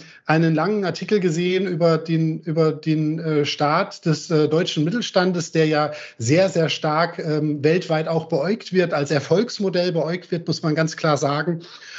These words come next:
Und, ähm, schon damals, äh, oder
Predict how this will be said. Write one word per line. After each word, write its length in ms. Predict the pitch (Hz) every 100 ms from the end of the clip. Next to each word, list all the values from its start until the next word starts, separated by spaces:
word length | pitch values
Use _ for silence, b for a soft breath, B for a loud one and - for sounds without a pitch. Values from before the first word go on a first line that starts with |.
| B B B
Und, 320 | 160 165 165
ähm, 580 | 160 160 165 160 - - - 147 - _ _ 151
schon 180 | 160 165
damals, 560 | 156 196 233 160 156 180
äh, 60 |
oder 500 | 160 160 147 147 143